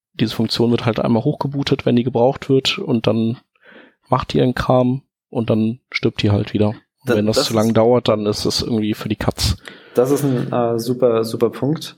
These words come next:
Speaker 2: Ähm, da hatten wir uns aber auch tatsächlich mit, ähm, A W S drüber unterhalten. Ähm, die sind relativ aktiv gerade dran, ähm,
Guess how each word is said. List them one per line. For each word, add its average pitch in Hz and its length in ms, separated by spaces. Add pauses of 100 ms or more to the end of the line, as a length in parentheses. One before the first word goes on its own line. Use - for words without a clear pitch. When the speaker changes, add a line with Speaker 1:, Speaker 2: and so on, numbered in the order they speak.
(380)
Speaker 2:
Ähm, 113 220
da 110 80
hatten 123 180
wir 123 80
uns 113 160
aber 117 220
auch 113 160
tatsächlich 113 540
mit, 107 540
ähm, 104 340
A - 40
W 107 280
S - 220
drüber 107 300
unterhalten. 98 720 (480)
Ähm, 104 640
die 123 400
sind 123 340
relativ 120 680
aktiv - 680
gerade 110 420
dran, 107 600 (120)
ähm, 101 420